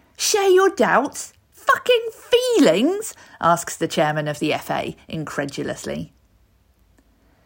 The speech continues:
The performance I attended fell in the middle of the England cricket team's fight for the Ashes,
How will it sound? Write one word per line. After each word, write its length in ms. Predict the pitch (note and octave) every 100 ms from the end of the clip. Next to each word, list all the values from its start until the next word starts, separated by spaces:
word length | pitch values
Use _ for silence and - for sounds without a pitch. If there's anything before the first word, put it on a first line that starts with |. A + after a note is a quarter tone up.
| _ _ _ _
The 80 | -
performance 500 | - D#4+ G4+ F4+ C4
I 160 | B3 A#3
attended 580 | G3+ - D#3 D3 D#3 D#3+
fell 380 | - G3+ G3+
in 140 | G3+ G3
the 80 | F#3+
middle 340 | F3+ F3 F3
of 140 | D#3+
the 60 | F#3+
England 420 | F3+ G3+ F#3+ F#3+
cricket 320 | F#3 E3+ F#3
team's 260 | - F3 D#3+
fight 300 | - D3 -
for 100 | D#3
the 140 | D#3+
Ashes, 500 | G#3+ - - A2+ D#3+